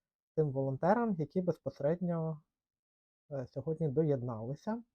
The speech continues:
е, до вже третього рекорду в профкомі студентів К П І імені Григорія Сікорського. Та ініціатором цих рекордів є голова профкому студентів Ігор Степанюк.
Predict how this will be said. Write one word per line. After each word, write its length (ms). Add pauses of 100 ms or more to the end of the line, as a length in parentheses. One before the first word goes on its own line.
(1080)
е, 240
до 400 (1300)
вже 200
третього 640 (120)
рекорду 760
в 280
профкомі 460
студентів 500
К 100
П 120
І 20
імені 180
Григорія 180
Сікорського. 580 (1700)
Та 200
ініціатором 1120
цих 200
рекордів 760
є 220
голова 500
профкому 500
студентів 680
Ігор 320
Степанюк. 520